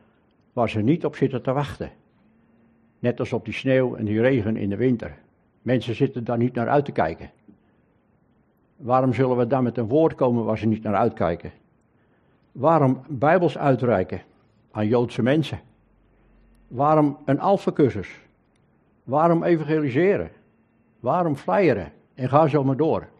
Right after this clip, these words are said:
Wat heeft dat nou voor zin? Ziet er niks van. En dan staat er, denk dan, hè, maar zo is het ook met het woord van God,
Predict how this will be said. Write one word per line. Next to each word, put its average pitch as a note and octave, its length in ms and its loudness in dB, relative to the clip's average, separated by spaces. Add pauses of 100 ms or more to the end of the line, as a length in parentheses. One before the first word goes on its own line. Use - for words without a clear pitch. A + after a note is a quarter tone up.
(1000)
Wat G#3 440 -4
heeft G3 140 2
dat F3+ 120 0
nou F3 160 0
voor D3 100 -2
zin? E3+ 400 4
Ziet - 260 -2
er F3 60 0
niks F#3 220 -6
van. G#2 200 -6 (3500)
En A#2 140 -2
dan G#2+ 100 -2
staat E3 340 2
er, F#3+ 160 -2 (1300)
denk A2+ 280 0
dan, D#3 240 2 (1700)
hè, C3 240 -4 (560)
maar D#3 540 2 (160)
zo C3 240 0
is A2+ 100 -4
het A#2+ 140 -6
ook E3+ 200 0
met E3 100 -2
het D#3+ 140 -4
woord E3 220 -4
van D3 140 -8
God, B2 300 -8